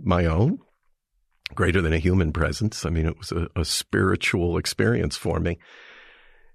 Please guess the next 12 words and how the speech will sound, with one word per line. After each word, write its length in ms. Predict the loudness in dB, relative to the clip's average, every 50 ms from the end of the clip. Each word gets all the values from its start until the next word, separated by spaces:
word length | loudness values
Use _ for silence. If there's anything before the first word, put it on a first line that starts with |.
| _ _
And 220 | 2 4 4 6 6
when 100 | 6 6
I 120 | 6 4
first 400 | 4 2 2 2 2 2 0 0
heard 200 | 2 2 4 2
about 380 | 2 2 2 2 2 2 0 -2 _ _ _ _ _ _ _ _
Jesus, 760 | -2 0 2 2 2 2 0 -2 -2 -2 -4 -6 -6 -8 -10 -14 _
and 140 | 0 2 2
I 80 | 4 4
have 120 | 2 2 0
to 100 | -4 -6
say, 560 | -6 -4 -2 0 2 2 2 2 0 -2